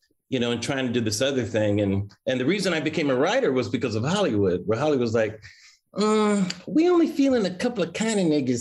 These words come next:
sorry." You know, <laughs> like, we're not feeling all of them during that time. So I was really inspired by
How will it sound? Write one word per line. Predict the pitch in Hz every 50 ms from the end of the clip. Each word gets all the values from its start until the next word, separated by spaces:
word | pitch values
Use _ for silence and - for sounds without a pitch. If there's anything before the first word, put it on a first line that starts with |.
| - -
sorry." | 196 220 233 208 160 143 139 143 143 143 127
You | 147 147 147 143 135
know, | 139 - - -
<laughs> |
like, | - - - - 240 254 - - 240 - - - 247 - - - - 277 - 233 -
we're | 320 - 415
not | 392 359 640 659
feeling | 311 302 294 320 - 175
all | - 285 160 - 233 247 262
of | 262 247 240 247 247
them | - 247 240 226 233 226 226 185
during | 185 185 190 190 185
that | 185 190 185
time. | - 190 180 185 185 185 - - - - - - - - - -
So | - 175
I | 160 170 196 233
was | 233 196 170 156
really | 165 170 170 165
inspired | 156 147 147 - - 147 143 139 135 131 117 -
by | 127 120 117 113 104 107 104 101